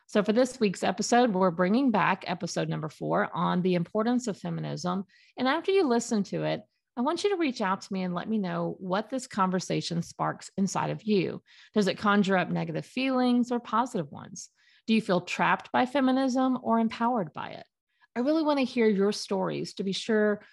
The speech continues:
So be sure to reach out to me and connect, because I want to get a pulse of where the audience is.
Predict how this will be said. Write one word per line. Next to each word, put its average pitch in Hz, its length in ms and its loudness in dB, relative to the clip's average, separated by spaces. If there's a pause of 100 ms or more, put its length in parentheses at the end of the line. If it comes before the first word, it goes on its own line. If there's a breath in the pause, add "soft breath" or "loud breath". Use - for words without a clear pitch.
(160 loud breath)
So 247 140 0
be 226 100 2
sure 247 200 0
to 233 60 -2
reach 214 240 -2
out 196 220 0
to 233 100 -4
me 220 220 -2
and 190 120 -8
connect, 190 480 -6
because 196 380 -8
I 214 440 4 (300 loud breath)
want 196 360 2 (320)
to - 120 -8
get 202 180 0
a 196 40 -2
pulse 196 540 -4
of 214 280 -2
where 175 440 -2 (340)
the 220 100 -2
audience 180 460 -2
is. - 380 -8